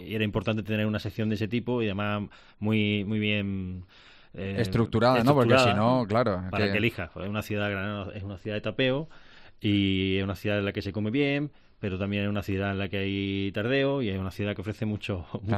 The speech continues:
Speaker 2: Claro.
Speaker 1: encanto de ese tipo y, en
Speaker 2: A
Speaker 1: fin.
Speaker 2: mí me pasa que yo he dicho, "Oye, eh, ve sin duda a este sitio", y, y a la gente, mm, ha salido con, porque a mí me puede gustar mucho y, y al que venga no, pero claro, cuando tienes toda esa amplia gama, va, sabes que va a acertar, porque si tú le explicas,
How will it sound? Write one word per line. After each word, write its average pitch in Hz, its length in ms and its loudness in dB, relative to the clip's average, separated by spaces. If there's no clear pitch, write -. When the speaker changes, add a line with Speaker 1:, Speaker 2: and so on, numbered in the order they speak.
Speaker 2:
Claro. 110 140 2
Speaker 1:
encanto 104 320 4
de 101 60 0
ese 101 140 -2
tipo 113 340 -2
y, 90 120 -4
en 85 60 -4
Speaker 2:
A 104 60 0
Speaker 1:
fin. 101 80 -2
Speaker 2:
mí 127 120 2
me 175 120 4
pasa 127 300 0
que 98 80 -4
yo 127 160 4
he - 20 6
dicho, 110 220 0
"Oye, 127 200 2
eh, 78 220 -8
ve 110 240 -4
sin 143 220 0
duda 143 180 0
a 131 60 2
este 113 160 -4
sitio", 101 320 -4
y, 113 240 -10
y 113 60 -4
a 107 40 -2
la 107 60 -4
gente, 131 320 2
mm, 123 320 -8
ha 123 80 -6
salido 131 320 0
con, 123 180 0
porque 104 200 -2
a - 20 -2
mí 113 100 0
me 123 100 4
puede 123 180 6
gustar 120 280 2
mucho 127 540 2
y, 107 240 -8
y 104 80 -2
al 104 160 -4
que 101 100 -2
venga 104 240 2
no, 123 140 4
pero 92 160 -2
claro, 107 240 2
cuando 95 240 -2
tienes 107 260 -4
toda 107 220 2
esa 104 420 0
amplia 104 340 6
gama, 120 340 6
va, 92 140 -6
sabes 107 240 -2
que - 80 0
va 104 100 2
a 104 40 2
acertar, 104 280 0
porque 98 180 -2
si 101 140 -4
tú 98 100 0
le 113 100 4
explicas, 101 360 -2